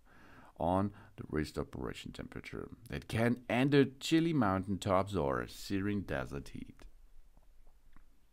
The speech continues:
You can see it is built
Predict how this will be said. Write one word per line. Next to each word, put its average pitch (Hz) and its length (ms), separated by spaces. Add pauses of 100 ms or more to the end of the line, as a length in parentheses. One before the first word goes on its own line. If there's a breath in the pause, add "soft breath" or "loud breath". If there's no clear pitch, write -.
(180)
You 73 80
can 69 180
see 104 420 (760 loud breath)
it 80 140
is 76 160
built - 600